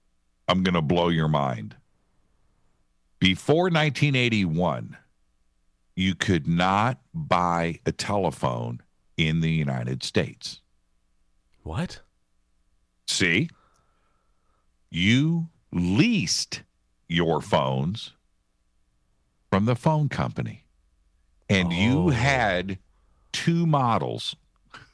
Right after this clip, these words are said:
Speaker 1: <laughs> Two. Two.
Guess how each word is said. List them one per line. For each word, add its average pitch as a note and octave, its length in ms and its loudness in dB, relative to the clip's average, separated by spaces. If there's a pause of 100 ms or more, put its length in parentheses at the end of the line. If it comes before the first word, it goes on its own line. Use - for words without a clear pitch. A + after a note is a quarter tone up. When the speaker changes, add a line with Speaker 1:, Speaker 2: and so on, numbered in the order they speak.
Speaker 1:
<laughs> - 840 -10
Two. A#3 460 -2 (840)
Two. A#3 300 2